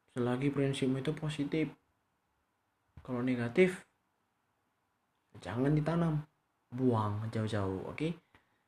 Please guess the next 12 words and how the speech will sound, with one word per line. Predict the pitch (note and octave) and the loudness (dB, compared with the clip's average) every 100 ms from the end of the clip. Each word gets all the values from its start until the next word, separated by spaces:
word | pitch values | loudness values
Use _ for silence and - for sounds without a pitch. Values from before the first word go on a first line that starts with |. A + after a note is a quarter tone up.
| _ | _
Oke, | - | -4
jadi, | C3+ C3+ D3+ D3 - _ _ _ _ _ _ _ _ _ _ _ _ _ _ _ _ _ _ _ _ _ _ _ _ _ C3 | -2 2 2 0 -4 _ _ _ _ _ _ _ _ _ _ _ _ _ _ _ _ _ _ _ _ _ _ _ _ _ -2
hmm, | C3 B2 B2 B2+ _ _ _ _ _ _ _ _ _ _ _ _ - | 0 0 -4 -8 _ _ _ _ _ _ _ _ _ _ _ _ -2
itu | D3+ | 0
saja | C3+ C3 C3+ D3+ D3+ _ _ _ _ _ _ _ _ - | 2 0 -2 -4 -8 _ _ _ _ _ _ _ _ -12
satu | C3 C3 B2+ A#2+ | -6 0 0 0
buah | B2 A#2+ | -4 -6
kalimat | - C3 C3 C#3+ - _ - - - - | -2 0 2 0 -8 _ -14 -12 -12 -6
dari | C3+ B2+ | -4 -4
saya. | C3 C3 D3 D3+ _ _ _ _ _ _ _ _ _ _ _ _ _ _ _ _ _ _ _ _ _ _ _ _ _ _ _ | -2 -2 -2 -6 _ _ _ _ _ _ _ _ _ _ _ _ _ _ _ _ _ _ _ _ _ _ _ _ _ _ _
Jadilah | - C3 C#3+ C#3+ D3+ D3+ D3+ - - _ _ _ _ _ | -8 -6 0 2 2 0 -4 -10 -20 _ _ _ _ _
seperti | _ _ - - _ - C#3 | _ _ -18 -18 _ -8 -8